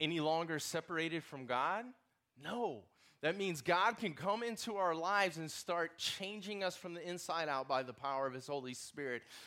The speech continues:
And he can start to make us who he always created us to be.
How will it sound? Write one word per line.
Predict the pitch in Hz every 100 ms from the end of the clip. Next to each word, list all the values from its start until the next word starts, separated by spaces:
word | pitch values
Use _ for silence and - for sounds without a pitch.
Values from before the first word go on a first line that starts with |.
| -
And | 143
he | 151
can | 156
start | 135 - 160 165 190 - - -
to | -
make | 147 151 165
us | 160 123 -
who | 151
he | 151
always | 135 135 147 151 -
created | - 135 135 123
us | 120 - -
to | 110
be. | 120 110 90